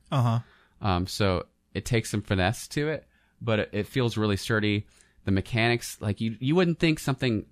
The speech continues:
Speaker 2: that's operating on, like, levers and stuff would be so smooth,
Speaker 1: Right.
Speaker 2: but, but they've got it going, and it's really, really smooth. And of course, with the lighting options now with L E Ds and stuff
Speaker 1: Uh-huh.
Speaker 2: like that, like, it's just, it's just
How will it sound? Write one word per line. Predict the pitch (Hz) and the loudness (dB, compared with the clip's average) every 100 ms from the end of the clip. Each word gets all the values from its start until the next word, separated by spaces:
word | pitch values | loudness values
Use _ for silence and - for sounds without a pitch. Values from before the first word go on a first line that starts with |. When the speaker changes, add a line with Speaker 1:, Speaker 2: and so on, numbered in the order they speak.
| - | -6
Speaker 2:
that's | 101 - | -6 -2
operating | 104 104 110 104 | -2 0 0 0
on, | 95 | 0
like, | 87 87 - _ _ _ _ - | -2 -4 -8 _ _ _ _ -10
levers | 101 104 101 95 90 | 0 0 2 0 0
and | 87 | -4
stuff | - 90 85 | -2 -2 0
would | 92 82 | -4 -2
be | 95 | -2
so | 92 - 98 92 | -2 0 2 2
smooth, | - 95 95 127 120 | 2 2 2 0 0
Speaker 1:
Right. | 123 | 0
Speaker 2:
but, | 90 - - _ _ _ _ _ _ _ | 0 0 -18 _ _ _ _ _ _ _
but | 90 - | -4 0
they've | 98 98 | 2 2
got | 101 95 | 6 6
it | 92 - | 4 0
going, | 92 92 85 | 0 2 2
and | 82 | 0
it's | 80 - - | -2 -6 -4
really, | 95 87 | 0 0
really | 82 82 | 0 -2
smooth. | - 87 85 | -2 0 0
And | 82 | 0
of | - | -2
course, | 117 98 - 104 | 0 -2 -4 -4
with | 95 | -4
the | 92 | 0
lighting | 85 85 90 | 0 2 2
options | 87 87 - 90 | 2 0 -2 -4
now | 92 87 87 | 0 0 0
with | 82 | -2
L | 82 85 | -2 -2
E | 85 | -2
Ds | 82 82 87 | -2 -2 -4
and | 92 | -2
stuff | 123 | 0
Speaker 1:
Uh-huh. | 120 | 2
Speaker 2:
like | 110 | 2
that, | 85 | 0
like, | 76 - | -2 -6
it's | 90 | -6
just, | 98 - _ - - - - _ - | -6 -8 _ -20 -20 -20 -20 _ -2
it's | 107 - | -2 0
just | 117 | -4